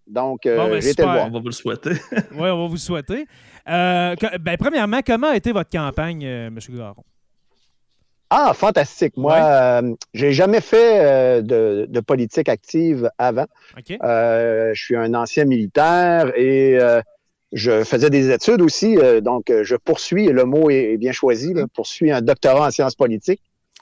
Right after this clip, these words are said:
Speaker 3: Oh,
Speaker 2: Ok.
Speaker 3: wow.
Speaker 1: Euh, m-, mais je m'étais jamais, euh, planifié de, de me lancer en politique, excepté, là, les enjeux étaient trop grands, euh, et, euh, je me suis dit,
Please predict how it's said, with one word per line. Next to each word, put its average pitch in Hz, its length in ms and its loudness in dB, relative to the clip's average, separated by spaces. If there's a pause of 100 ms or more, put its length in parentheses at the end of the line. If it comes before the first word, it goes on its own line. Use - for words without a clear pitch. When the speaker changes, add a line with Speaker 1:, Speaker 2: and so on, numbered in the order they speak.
(120)
Speaker 3:
Oh, 123 40 -6
Speaker 2:
Ok. 113 100 -6
Speaker 3:
wow. - 240 -4
Speaker 1:
Euh, 127 680 2
m-, 135 200 -4
mais 143 200 0
je 143 80 -2
m'étais 156 440 4
jamais, 190 480 4
euh, 143 140 4
planifié 170 520 0
de, 127 1000 2
de 127 140 -2
me 127 100 0
lancer 139 280 0
en 175 60 0
politique, 151 420 0 (240)
excepté, 190 640 0 (480)
là, 135 320 4
les 139 220 0
enjeux 165 240 0
étaient 131 160 0
trop 175 260 2
grands, 143 260 0 (220)
euh, 120 680 -2
et, 127 420 0
euh, 107 520 0
je 107 140 -8
me 120 40 -4
suis 120 160 -8
dit, 135 300 -2